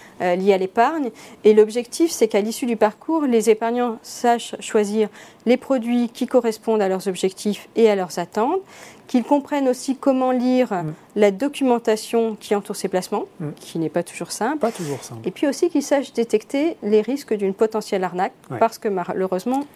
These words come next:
Speaker 1: il y en a un certain nombre.
Speaker 2: Eh oui.
Speaker 1: Donc ça, c'est le premier rendez-vous. Après, on a aussi deux événements digitaux.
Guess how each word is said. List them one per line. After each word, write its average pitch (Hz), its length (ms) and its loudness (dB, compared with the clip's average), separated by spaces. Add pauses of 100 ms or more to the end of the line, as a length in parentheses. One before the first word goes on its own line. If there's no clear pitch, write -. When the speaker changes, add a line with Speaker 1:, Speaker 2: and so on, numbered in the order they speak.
(100)
Speaker 1:
il 208 140 0
y 208 80 2
en 226 120 0
a 262 60 0
un - 80 0
certain - 380 -6
nombre. 160 140 -2
Speaker 2:
Eh 185 120 6
oui. 151 260 -2 (640)
Speaker 1:
Donc 185 140 -4
ça, 349 140 4
c'est 302 100 -8
le 226 80 -12
premier 269 240 0
rendez-vous. 233 360 0 (1120)
Après, 190 300 2
on 330 140 2
a 226 60 4
aussi 339 300 0
deux 277 260 2
événements 277 340 2
digitaux. 208 560 -2